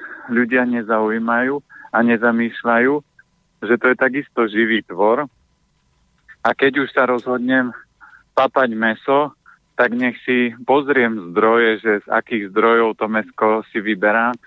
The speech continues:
Nech to nie je mäso z nejakého veľkochovu, kde keď ja som pozeral video,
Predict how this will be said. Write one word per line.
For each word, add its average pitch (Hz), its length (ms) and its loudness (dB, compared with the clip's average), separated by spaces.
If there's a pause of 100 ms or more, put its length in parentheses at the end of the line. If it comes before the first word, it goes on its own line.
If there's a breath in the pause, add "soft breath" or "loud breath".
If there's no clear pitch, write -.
(300 loud breath)
Nech 117 160 -2
to 120 160 0
nie 127 160 0
je 131 320 2
mäso 113 400 -2
z 104 80 -8
nejakého 113 480 0
veľkochovu, 113 880 0 (400 loud breath)
kde 110 160 0
keď 110 160 -4
ja 117 160 2
som 113 160 -4
pozeral 113 480 2 (960)
video, 120 640 2